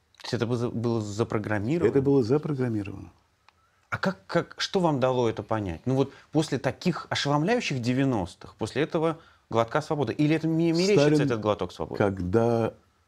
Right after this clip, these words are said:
Speaker 2: я был зачат, мы ещё делили со Сталиным нахождение в одно-, в одном мире. Сталин умер, когда мне было три месяца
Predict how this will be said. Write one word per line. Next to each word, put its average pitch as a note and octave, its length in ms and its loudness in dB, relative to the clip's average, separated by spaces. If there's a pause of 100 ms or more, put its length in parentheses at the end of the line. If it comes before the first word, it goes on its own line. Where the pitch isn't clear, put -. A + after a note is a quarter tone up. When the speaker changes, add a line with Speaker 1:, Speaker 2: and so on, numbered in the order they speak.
(440)
Speaker 2:
я G2+ 180 4
был G2+ 180 2
зачат, G#2+ 600 0 (680)
мы G2+ 120 4
ещё G#2 160 0
делили G#2 360 2
со F#2+ 140 -6
Сталиным F#2 580 0 (1080)
нахождение F2+ 560 0
в E2 80 0
одно-, E2+ 220 0
в D#2+ 80 -2
одном E2 280 2
мире. D2+ 240 -2 (880)
Сталин F2+ 680 -2 (440)
умер, F2+ 360 0
когда D#2 280 -2
мне D#2 120 -2
было D#2 240 -2
три D#2+ 140 -2
месяца D2+ 400 -6